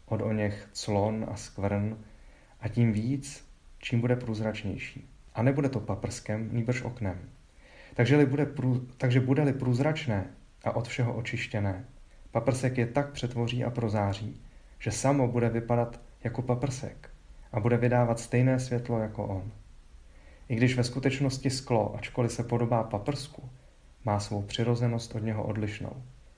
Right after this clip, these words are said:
Můžeme však říci, že je ono sklo paprskem nebo světlem skrze účast. Takže toto je, je to sjednocení,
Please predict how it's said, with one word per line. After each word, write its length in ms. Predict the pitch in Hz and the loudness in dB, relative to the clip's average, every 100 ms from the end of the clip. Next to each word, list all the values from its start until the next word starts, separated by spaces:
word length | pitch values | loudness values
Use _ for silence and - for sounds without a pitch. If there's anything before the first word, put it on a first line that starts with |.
| - - | -14 -6
Můžeme 300 | 101 110 110 | 0 2 0
však 240 | - 120 | 0 -2
říci, 460 | 110 107 - 113 117 - - - - | -2 -4 -2 -4 -4 -12 -20 -20 -8
že 140 | 110 | 0
je 120 | 113 107 | 2 4
ono 260 | 120 131 | 4 4
sklo 460 | 123 - 120 120 - - - - | 2 0 0 0 -4 -18 -8 -4
paprskem 840 | 104 - - - 113 110 117 123 - | 0 0 -2 -2 -2 0 -2 -4 -6
nebo 200 | 101 104 | -6 -6
světlem 680 | - 101 92 107 104 117 123 - - - - - | -4 -4 -2 -2 -2 -2 -6 -10 -20 -20 -20 -20
skrze 420 | - - 101 101 107 | -10 -4 -2 -2 -6
účast. 540 | - 98 - - - - - - - - - - - - - - - - - - - - - - | -10 -10 -14 -18 -20 -20 -20 -20 -20 -20 -20 -20 -20 -20 -20 -20 -20 -20 -20 -20 -20 -20 -20 -6
Takže 200 | 101 110 | -2 0
toto 200 | 110 131 | 2 4
je, 200 | 127 123 - | 4 4 -2
je 80 | 120 | -4
to 140 | - | 0
sjednocení, 1080 | 123 - 120 113 120 120 131 127 131 139 147 | -2 0 2 4 4 4 4 4 4 2 -2